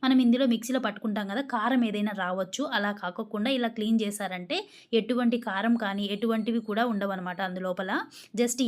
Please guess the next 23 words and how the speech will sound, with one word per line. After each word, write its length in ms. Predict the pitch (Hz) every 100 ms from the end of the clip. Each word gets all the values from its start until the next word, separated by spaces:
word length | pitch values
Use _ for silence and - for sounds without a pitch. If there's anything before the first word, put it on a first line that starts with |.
| 208
ఏమీ 220 | 220 262 247
లేదు, 140 | 196 214
మనం 120 | 202 208
క్లీన్ 240 | 208 262 254
చేసిన 240 | 208 220 208
తర్వాత 280 | 190 185 180 175
కూడా 160 | 180 262 - - - -
వాటర్ 340 | 202 233 277 240
వేసి, 200 | 202 262 233
నార్మల్ 340 | 185 208 226 202
వాటర్ 280 | 185 180 233 311
ఇలా 120 | 233 208
మిక్సీలో 340 | 190 - 233 247
పట్టే, 220 | 185 208 214 -
తిప్పేసుకున్నాం 560 | 220 226 226 214 196 185
అనుకోండి 300 | 180 190 190 185
ఒక 80 | 185
నిమిషం 260 | 190 226 208 190
పాటు, 180 | 185 247 214
లోపల 240 | 226 247 226 208
ఏమున్నా 360 | 208 220 208 208 202
కూడా 160 | 339 330 - _ 226
వచ్చేస్తదన్నమాట. 680 | 220 233 226 180 180 185